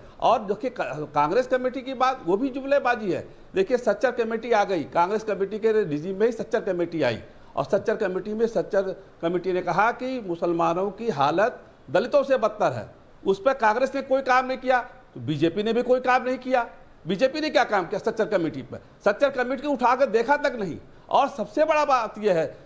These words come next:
कि गरीबों का जो सबसे बड़ा नुकसान हुआ है वो नोटबंदी पर हुआ है। नोटबंदी जैसे किया गया है, गरीब से गरीब आदमी का, घर का, औरतों का पैसा निकाल के बाहर निकाला गया है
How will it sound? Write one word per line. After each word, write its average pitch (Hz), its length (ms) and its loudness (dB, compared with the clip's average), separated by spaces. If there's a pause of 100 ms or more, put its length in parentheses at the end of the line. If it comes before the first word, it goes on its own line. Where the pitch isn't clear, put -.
कि 190 80 -2
गरीबों 208 500 2
का 285 180 4
जो 247 220 0
सबसे 240 380 0
बड़ा 302 180 4
नुकसान 233 420 0
हुआ 190 160 4
है 160 260 0 (200)
वो 190 120 4
नोटबंदी 202 640 2
पर 175 120 2
हुआ 139 260 0
है। 107 180 -6 (280)
नोटबंदी 233 600 2
जैसे 247 360 4
किया 233 260 2
गया 185 240 4
है, 135 240 -6 (280)
गरीब 226 320 4
से 254 160 2
गरीब 240 280 2
आदमी 226 320 4
का, 226 140 4
घर 208 200 2
का, 175 460 0
औरतों 254 340 4
का 269 120 2
पैसा 226 300 0
निकाल 214 300 0
के 202 80 0
बाहर 190 240 2
निकाला 185 300 0
गया 170 200 2
है 196 100 0